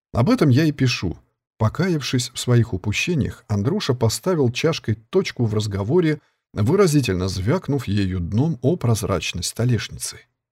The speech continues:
Я и то Анну Каренину читала. А ещё читала, что Толстой не Лев, а Лёв. Его так при рождении назвали,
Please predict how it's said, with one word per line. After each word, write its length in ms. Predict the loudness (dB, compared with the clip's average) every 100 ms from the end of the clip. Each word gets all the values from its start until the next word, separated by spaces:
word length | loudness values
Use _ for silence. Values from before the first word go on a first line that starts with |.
| _ _ _ _ _
Я 140 | -2 0
и 80 | 2
то 240 | 2 4
Анну 180 | 4 2
Каренину 540 | 2 2 2 0 -2
читала. 500 | -6 -2 -2 -2 -4 _ _ _ 2
А 80 | 2
ещё 200 | 4 -2
читала, 380 | 0 2 2 0
что 240 | 0 0
Толстой 460 | 0 -4 -2 0 4
не 120 | 4
Лев, 300 | 4 2 0
а 120 | 0
Лёв. 400 | 4 4 2 -2 _ _ _ _ 2
Его 200 | 4 4
так 260 | 2 0
при 160 | -2 2
рождении 480 | 2 2 2 2 2
назвали, 560 | 2 2 2 2 2